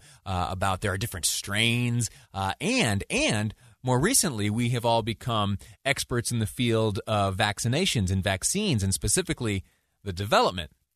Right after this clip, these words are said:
of vaccines. A number of companies around the world, uh,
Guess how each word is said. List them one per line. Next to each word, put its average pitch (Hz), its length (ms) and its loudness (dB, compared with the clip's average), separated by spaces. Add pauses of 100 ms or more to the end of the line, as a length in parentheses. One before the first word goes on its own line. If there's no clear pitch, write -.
(340)
of 107 180 0
vaccines. 90 880 -4
A - 60 -18
number 110 240 -2
of 123 60 -6
companies 135 600 0
around 98 320 0
the 127 80 -2
world, 123 560 0
uh, 82 220 -2